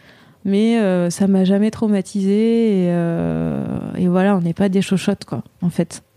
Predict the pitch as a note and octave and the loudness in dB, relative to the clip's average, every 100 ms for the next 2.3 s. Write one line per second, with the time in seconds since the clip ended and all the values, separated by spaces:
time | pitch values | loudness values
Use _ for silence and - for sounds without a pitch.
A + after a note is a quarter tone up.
0 | _ C#3 E3 F#3 F3+ - F#3 - F#3+ - | _ -6 -2 0 0 0 0 0 -4 -2
1 | F#3 F#3 F3+ - A3 G#3 F3+ F3+ F3+ E3+ | -2 0 -2 -2 0 0 2 2 -2 -2
2 | F#3 F#3+ | -2 -2